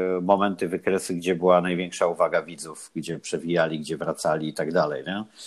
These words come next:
E, więc to widać też od razu, gdzie fabuła nie wciągnęła kompletnie. Zresztą, zresztą tam akurat na pewno jej nie ma tak <laughs> rozbudowanej jak u was. Ale wspomniałeś o tym, że teraz możecie już sobie pozwolić na rozbudowę tego segmentu i na połączenie go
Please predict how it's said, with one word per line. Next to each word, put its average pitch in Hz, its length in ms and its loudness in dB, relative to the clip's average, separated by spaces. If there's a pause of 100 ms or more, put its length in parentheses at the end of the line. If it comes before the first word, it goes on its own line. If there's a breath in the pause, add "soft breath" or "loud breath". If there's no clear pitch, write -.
(420 loud breath)
E, 82 500 0
więc 92 240 -2
to 95 100 2
widać 98 380 2
też 98 220 2
od 92 160 2
razu, 98 520 4
gdzie 107 280 4
fabuła 117 680 6
nie 107 120 -8
wciągnęła 107 480 -2
kompletnie. 107 640 0
Zresztą, 85 360 -18 (420 soft breath)
zresztą 90 520 -8
tam 98 180 2
akurat 98 340 2
na 101 100 -4
pewno 101 280 0
jej 95 120 -2
nie 95 80 -2
ma 98 100 0
tak 110 220 0
<laughs> 101 40 0
rozbudowanej 98 560 2
jak 113 160 4
u 104 80 2
was. 80 280 -2 (260 loud breath)
Ale 110 180 8
wspomniałeś 139 480 6
o 131 100 4
tym, 127 300 4 (160)
że 107 500 6 (300)
teraz 117 280 4
możecie 110 340 -2
już 101 100 -2
sobie 101 240 -2
pozwolić 107 600 2
na 98 360 0
rozbudowę 104 680 4
tego 101 200 2
segmentu 92 500 -2
i 90 80 0
na 95 100 2
połączenie 95 720 4
go 90 280 4